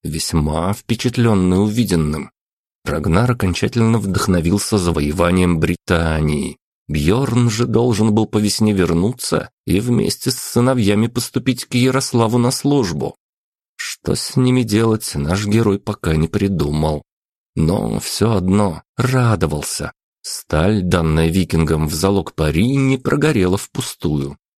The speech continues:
Слава же, которую он теперь обрел среди народов северных морей,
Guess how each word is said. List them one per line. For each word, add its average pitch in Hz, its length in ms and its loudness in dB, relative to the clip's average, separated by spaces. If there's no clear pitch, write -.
Слава 98 640 -2
же, 123 260 0
которую 120 480 0
он 113 80 2
теперь 110 300 0
обрел 104 320 2
среди 98 380 0
народов 90 460 2
северных 82 600 0
морей, 78 560 0